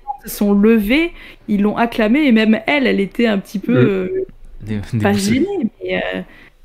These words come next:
Speaker 1: euh, ouais, c'était, c'était juste fou, et, et ça fait extrêmement plaisir à voir de se dire, ben non, en fait, euh, euh,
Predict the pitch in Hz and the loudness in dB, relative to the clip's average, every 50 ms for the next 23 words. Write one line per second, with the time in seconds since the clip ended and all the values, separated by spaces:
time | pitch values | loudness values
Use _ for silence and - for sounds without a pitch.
0 | - - - - 185 185 185 185 180 175 180 226 294 330 185 - - - - - | -14 -10 -8 -6 -6 -4 -4 -4 -4 -2 0 0 2 0 0 -2 -4 -12 -18 -20
1 | - - 196 190 190 185 185 185 185 180 180 185 - - 190 - - 202 202 190 | -8 -4 0 0 2 2 2 2 0 0 -2 -4 -6 -8 -10 -4 -2 -2 -2 -2
2 | 202 190 - - 208 - - 320 320 285 220 190 196 190 - - - - - - | -4 -8 -8 -8 -10 -6 -2 0 0 2 2 0 -2 -2 -4 -10 -18 -20 -20 -14
3 | - - 196 - 175 - - - - - 220 - - - - - 226 226 226 233 | -8 -8 -4 -4 -4 -4 -4 -6 -4 -4 -6 -6 -6 -8 -4 0 2 4 4 2
4 | 226 233 - 220 220 208 220 247 226 202 208 262 285 233 202 190 185 190 240 247 | 0 -2 0 -2 0 0 0 0 0 0 0 0 0 0 -2 -2 -4 -4 -4 -4
5 | 208 180 185 190 247 269 220 185 - - 226 226 - 208 190 185 180 180 180 - | -2 -2 -2 0 0 -2 -2 -2 -4 -4 -4 -4 -4 -4 -4 -4 -4 -6 -8 -12
6 | - - - - - - - - - 185 180 180 175 | -20 -12 -10 -8 -8 -8 -8 -8 -10 -8 -6 -6 -6